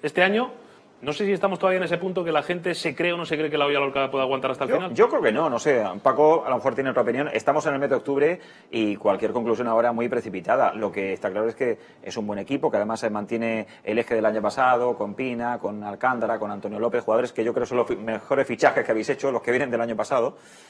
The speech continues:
Speaker 2: Y yo creo que por lo menos el equipo no va a sufrir lo que sufría la última campaña, ¿eh? Lo que pasa es que quedarse ahí arriba, echar raíces arriba es muy complicado.
Speaker 1: Y, y, y en Lorca,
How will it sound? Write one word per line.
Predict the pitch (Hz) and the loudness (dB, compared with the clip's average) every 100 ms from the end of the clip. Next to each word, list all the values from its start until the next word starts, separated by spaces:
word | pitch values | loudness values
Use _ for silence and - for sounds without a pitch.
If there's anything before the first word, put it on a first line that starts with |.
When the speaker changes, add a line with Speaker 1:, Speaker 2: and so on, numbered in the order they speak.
| - - | -20 -4
Speaker 2:
Y | 131 135 127 123 123 - - 110 | -2 0 0 0 -2 -4 -10 -4
yo | 101 117 | 0 0
creo | 131 147 | 2 2
que | 156 - - - | 2 0 -4 0
por | 113 | 2
lo | |
menos | 123 135 | 2 0
el | 127 | 0
equipo | 120 156 | 0 0
no | 127 | 0
va | |
a | 107 | 0
sufrir | 95 123 | -2 -4
lo | 104 | -4
que | 101 95 | -4 -6
sufría | 92 98 104 104 104 | -8 -6 -2 -2 -2
la | 98 101 | -4 -6
última | 104 101 101 98 92 90 | -6 -6 -6 -6 -6 -10
campaña, | 87 90 110 95 | -12 -6 -4 -4
¿eh? | - | -8
Lo | |
que | 90 | -6
pasa | 95 | -4
es | 113 | -4
que | |
quedarse | 104 101 110 | 0 0 2
ahí | 110 | 2
arriba, | 107 110 127 - - | 2 2 2 -2 -10
echar | - 120 117 | -4 2 4
raíces | 120 117 | 4 2
arriba | 110 110 117 | 0 2 0
es | |
muy | 139 | 0
complicado. | 117 104 92 117 113 87 - _ _ _ | -4 -6 -4 -2 -2 -4 -14 _ _ _
Speaker 1:
Y, | 127 - | -14 -8
y, | 139 143 139 | -6 -2 -2
y | |
en | 135 135 | -2 0
Lorca, | 196 214 220 | 0 2 2